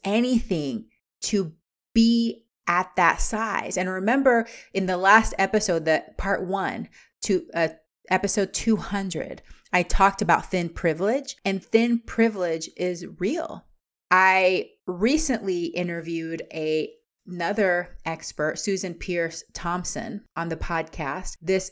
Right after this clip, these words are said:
episode's coming out later. But when we talked about thin privilege, her opinion was that of all the privileges, thin privilege is probably the biggest one. It's the one that's just,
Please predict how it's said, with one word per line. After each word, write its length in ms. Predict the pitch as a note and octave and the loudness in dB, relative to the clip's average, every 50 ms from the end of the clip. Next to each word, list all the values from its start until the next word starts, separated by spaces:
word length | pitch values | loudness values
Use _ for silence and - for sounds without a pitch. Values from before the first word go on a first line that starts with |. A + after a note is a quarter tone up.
| - _ | -8 _
episode's 420 | - F#3+ G3 F#3+ F#3+ - F3+ E3 - | -2 -2 0 0 0 0 -2 -2 -2
coming 280 | - F#3+ F3+ E3 D#3+ | -6 -6 -6 -4 -2
out 220 | D#3 D3 - - D#3+ | -2 -2 -2 -2 -2
later. 500 | D#3+ E3 F3 E3+ D#3 C3 - - - - - | -2 -2 0 0 -2 -4 -4 -8 -10 -12 -4
But 240 | E3+ F#3+ F3+ - | 0 0 0 0
when 160 | F#3 F#3 F#3 F#3+ | 0 -2 -2 -2
we 120 | G3 G#3+ | -2 -2
talked 320 | A3 - A3 G#3+ A#3+ A#3 | 0 2 2 2 2 2
about 280 | - G#3+ G#3+ - - - | 0 2 2 2 2 0
thin 180 | G3 F#3 F3+ E3+ | -2 -2 -2 -4
privilege, 580 | - - F#3+ F3+ F3 F3+ F3+ F3 F3 E3 F#3+ | -4 -2 -2 -2 0 0 -2 -2 -2 -4 -8
her 180 | F3+ - G3 G#3 | -4 0 2 2
opinion 520 | A#3 A#3 - A3 G#3 F#3+ F3 E3+ E3+ E3+ | 2 2 0 -2 -4 -4 -4 -6 -8 -6
was 280 | E3 E3 E3 E3+ E3+ E3 | -2 -2 0 0 0 0
that 200 | E3+ E3 - - | -2 -2 -2 -2
of 180 | E3+ E3+ E3 - | -2 -4 -4 -2
all 180 | - F3 F3+ G#3+ | 2 2 2 2
the 120 | G#3+ A3+ | 2 0
privileges, 640 | A3+ - A#3 A#3+ B3+ C#4 C4+ B3+ B3 - G#3 G3+ - | 0 2 2 2 4 2 0 0 2 0 0 0 -2
thin 260 | - - G#3 A3 G#3+ | -2 0 2 2 2
privilege 500 | - - G#3+ A3 A3 A3+ A#3 G#3+ G#3+ G3 | 2 0 0 0 0 0 -2 -2 -2 -2
is 100 | F3+ - | -4 -4
probably 480 | - - - F3+ - G#3 G3+ A#3 A#3+ | -6 -8 -6 -4 -2 0 0 0 0
the 120 | A#3 G#3+ A3 | 2 0 -2
biggest 480 | A3 - F#3 F3+ F3 G#3 G3+ - - - | 0 0 -2 0 2 0 0 0 -2 -2
one. 380 | G3 G3 A#3+ F4 D4 - A3+ - - - _ _ _ _ - - - | -2 -4 -4 -4 -4 -8 -10 -12 -16 -20 _ _ _ _ -16 -4 -2
It's 240 | F#3 G#3+ - - - - - - | 0 0 0 -4 -10 -16 -16 -2
the 100 | - C4 | 0 0
one 320 | B3 G#3 B3 B3+ C#4 D#4+ D#4+ | 2 2 4 4 4 6 6
that's 260 | D#4 C#4+ C4+ C#4 - | 6 6 6 4 0
just, 360 | - C#4 C4 C4+ B3+ - - | 2 4 4 4 4 0 -4